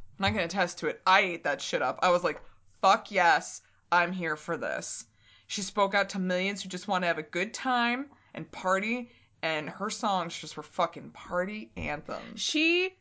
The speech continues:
Speaker 2: should have done so much collaborate-, collaborations with Andrew W K.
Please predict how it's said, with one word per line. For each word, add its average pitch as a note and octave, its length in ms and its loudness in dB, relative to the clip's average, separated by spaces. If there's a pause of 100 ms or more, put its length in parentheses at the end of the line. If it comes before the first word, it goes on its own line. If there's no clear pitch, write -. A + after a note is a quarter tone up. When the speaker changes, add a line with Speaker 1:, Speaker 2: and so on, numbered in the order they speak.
Speaker 2:
should - 340 0
have G#3+ 300 -2
done A#3 440 4 (120)
so D#4 600 4
much B3+ 560 2 (120)
collaborate-, B3+ 1040 2
collaborations B3 1040 2 (220)
with A3+ 180 0
Andrew A3+ 280 2
W A3+ 360 2
K. A3+ 500 4